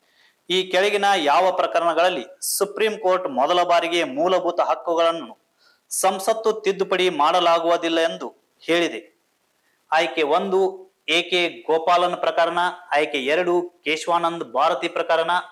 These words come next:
ಆಯ್ಕೆ ಮೂರು, ಎಂ ಸಿ ಮೆಹ್ತಾ ಪ್ರಕರಣ, ಆಯ್ಕೆ ನಾಲ್ಕು, ಗೋಲಕ್ನಾಥ್ ಪ್ರಕರಣ.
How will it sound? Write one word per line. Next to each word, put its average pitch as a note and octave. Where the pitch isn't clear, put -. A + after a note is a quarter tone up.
ಆಯ್ಕೆ D3
ಮೂರು, F3
ಎಂ C#3+
ಸಿ D#3+
ಮೆಹ್ತಾ D3+
ಪ್ರಕರಣ, E3
ಆಯ್ಕೆ D#3
ನಾಲ್ಕು, F3+
ಗೋಲಕ್ನಾಥ್ E3+
ಪ್ರಕರಣ. D#3+